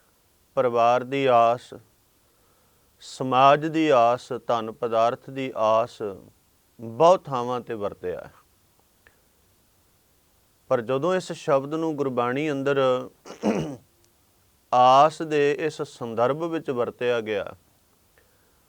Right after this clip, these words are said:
ਕਿ ਸੰਸਾਰੀ ਧਨ ਪਦਾਰਥ, ਧੀਆਂ ਪੁੱਤਰ, ਮਾਂ ਬਾਪ, ਉੱਥੇ ਇਸ ਆਸ ਸ਼ਬਦ ਨੂੰ ਮਰਨ ਤੋਂ ਪਿੱਛੋਂ ਮਿਲਣ ਵਾਲੇ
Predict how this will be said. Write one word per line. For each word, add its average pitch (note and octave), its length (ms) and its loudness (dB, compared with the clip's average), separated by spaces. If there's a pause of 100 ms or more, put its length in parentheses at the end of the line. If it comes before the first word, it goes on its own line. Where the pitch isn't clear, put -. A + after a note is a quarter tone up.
(540)
ਕਿ C3+ 120 0
ਸੰਸਾਰੀ C3+ 1160 -2 (680)
ਧਨ B2+ 240 0
ਪਦਾਰਥ, A#2 640 0 (1400)
ਧੀਆਂ A#2+ 300 -6
ਪੁੱਤਰ, B2+ 440 -2 (1080)
ਮਾਂ A#2 460 -2
ਬਾਪ, A#2+ 380 2 (1700)
ਉੱਥੇ F3 500 -2
ਇਸ F3 200 -4 (100)
ਆਸ C#3 520 6
ਸ਼ਬਦ B2+ 480 -4
ਨੂੰ C3 480 -6 (760)
ਮਰਨ D3 580 0
ਤੋਂ F3+ 260 -4
ਪਿੱਛੋਂ E3 380 -6
ਮਿਲਣ C3 380 -2
ਵਾਲੇ C3 580 0